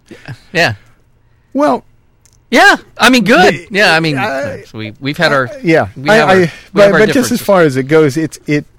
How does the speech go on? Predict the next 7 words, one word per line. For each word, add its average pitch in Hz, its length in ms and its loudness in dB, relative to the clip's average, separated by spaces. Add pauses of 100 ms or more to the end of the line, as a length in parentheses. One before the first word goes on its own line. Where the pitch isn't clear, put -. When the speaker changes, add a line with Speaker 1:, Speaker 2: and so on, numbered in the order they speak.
Speaker 2:
if, 156 160 -2 (220)
if 165 320 -4
the 147 160 -12
media 160 680 0
wants 143 520 -4
to - 160 -6
make 117 540 -2